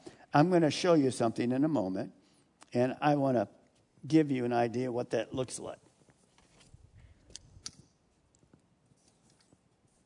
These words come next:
Now, when you see this, I want you to take a look at this PowerPoint.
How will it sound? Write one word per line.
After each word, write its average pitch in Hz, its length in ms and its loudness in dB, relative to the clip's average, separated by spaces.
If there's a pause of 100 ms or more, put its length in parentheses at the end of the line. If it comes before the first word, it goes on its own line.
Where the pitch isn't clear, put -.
(800)
Now, 123 400 2 (1200)
when 160 220 2
you 165 140 4
see 247 280 -2
this, 104 560 -4 (1000)
I 147 140 6
want 175 280 -2
you 156 200 4 (200)
to 135 80 -8
take 147 300 0
a 139 40 0
look 135 220 -2
at 104 100 -8
this 117 160 -6
PowerPoint. 82 720 -6